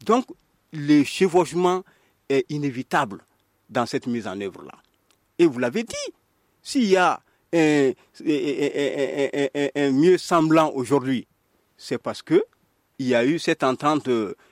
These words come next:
euh, C M A plateforme qui a fait un effet d'entraînement. Ce n'est que ça. Or, c'est l'État qui devrait être l'incubateur, même le moteur,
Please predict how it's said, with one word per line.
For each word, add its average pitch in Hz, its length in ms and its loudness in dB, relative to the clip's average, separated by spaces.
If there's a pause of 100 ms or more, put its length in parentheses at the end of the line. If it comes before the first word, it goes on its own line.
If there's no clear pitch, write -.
euh, 123 400 -4
C 180 200 2
M 156 180 0
A 135 160 0 (280)
plateforme 165 560 0 (420)
qui 147 180 2
a 120 140 4
fait 160 280 0
un 120 160 -2
effet 151 240 2
d'entraînement. 185 460 -2 (1120)
Ce - 140 -8
n'est 247 120 0
que 269 120 -4
ça. 330 200 -2 (840)
Or, 214 360 4 (240)
c'est - 200 -4
l'État 240 400 0 (440)
qui 202 120 -2
devrait 214 320 2
être 185 400 0 (240)
l'incubateur, 196 760 2
même 196 220 -2
le 156 80 4
moteur, 220 580 2